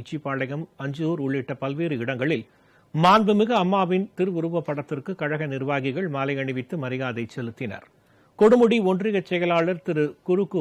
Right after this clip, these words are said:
வலசு சின்னசாமி, கிழக்கு மாவட்ட அவைத் தலைவர் திரு நடராஜன், கிழக்கு மாவட்ட பொருளாளர் திரு கருப்பசாமி உள்ளிட்ட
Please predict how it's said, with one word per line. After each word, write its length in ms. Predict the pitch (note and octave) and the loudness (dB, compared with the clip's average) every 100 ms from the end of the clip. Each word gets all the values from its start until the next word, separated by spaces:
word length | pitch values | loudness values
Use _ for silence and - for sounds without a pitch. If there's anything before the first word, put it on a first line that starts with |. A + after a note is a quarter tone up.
| C3 | 0
வலசு 380 | C#3 D3 - F3+ - | 0 -2 -4 -6 -4
சின்னசாமி, 560 | D3+ D3 - C3+ C3 D#3 - | -6 -6 -8 -8 -6 -6 -10
கிழக்கு 420 | - E3+ F3+ - F#3 | -6 -4 -2 -2 -4
மாவட்ட 400 | C#3+ C#3+ D#3 D3 D3 | -2 -4 -4 -4 -4
அவைத் 240 | C#3 D3+ | -4 -6
தலைவர் 380 | D3 C3+ C3+ C#3+ | -4 -4 -4 -6
திரு 200 | C#3+ C3 | -8 -8
நடராஜன், 600 | A#2+ C3+ C#3 B2 D3 E3+ - _ _ _ _ _ | -6 -2 -2 -2 -4 -10 -16 _ _ _ _ _
கிழக்கு 320 | G3 A3+ A#3 | 4 6 4
மாவட்ட 400 | A3 F#3 F3+ F3 | 2 2 2 -2
பொருளாளர் 580 | F#3 E3 E3 E3 D#3+ D#3+ D#3 | -4 -2 0 0 0 -2 -4
திரு 160 | C#3+ | -4
கருப்பசாமி 680 | C#3 C#3 D3+ D#3 D3+ C#3+ D3 | -4 -4 -4 -6 -4 -4 -4
உள்ளிட்ட 380 | C3 C3 C3 | -2 -4 -4